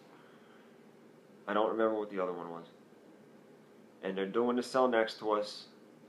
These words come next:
And now, I had just gotten to this jail, but I knew the guards. And this one guard walked by, it was a female, and I jokingly said with her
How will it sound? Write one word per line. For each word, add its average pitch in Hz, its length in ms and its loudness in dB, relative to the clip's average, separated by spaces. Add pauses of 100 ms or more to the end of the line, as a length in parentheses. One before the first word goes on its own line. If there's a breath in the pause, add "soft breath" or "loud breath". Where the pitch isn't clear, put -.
(140)
And 107 100 0
now, 101 420 6
I 120 100 8
had 135 100 8
just 143 140 -6
gotten 135 220 2
to 139 60 2
this 123 180 -2
jail, 143 340 6
but 98 340 2 (1500)
I 123 120 4
knew 135 240 6
the 120 80 0
guards. 110 440 6 (880)
And 95 140 -2
this 101 120 -6
one 135 220 4
guard 139 300 10
walked 131 300 4
by, 127 180 8
it 120 80 2
was - 120 -6
a 113 40 -12
female, 120 560 2
and 104 80 4
I 107 80 0
jokingly 117 540 0
said 117 280 2
with 110 140 2
her 104 220 -2